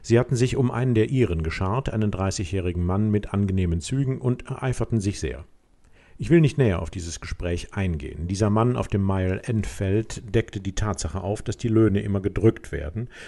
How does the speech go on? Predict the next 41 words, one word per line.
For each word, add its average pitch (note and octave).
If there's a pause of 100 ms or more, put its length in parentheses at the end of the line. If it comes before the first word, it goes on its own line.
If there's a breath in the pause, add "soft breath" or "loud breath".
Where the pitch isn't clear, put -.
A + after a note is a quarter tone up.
(120 loud breath)
wenn A2
zwei F#2+
Männer G2
sich G2+
um A2
dieselbe G2
Arbeit E2
bewerben. D#2 (440)
Ginge C#3+
jemand E2+
noch F#2+
näher D#2+
auf D#2+
die E2+
Sache D#2
ein, A#2 (120)
so G#2+
würde A2
er A2+
entdecken, G2+
dass G2+
sogar G2+
die G2+
Gewerkschaften G2
behaupten, E2 (320 loud breath)
dass -
zwanzigtausend A2
arbeitstüchtige G2
Männer F2+
nicht G#2
imstande G#2
sein D2
würden, E2+
die F#2
Löhne F#2
zu E2+
halten, G2
wenn A2
zwanzigtausend G2
Arbeitslose F2+
versuchten, G2+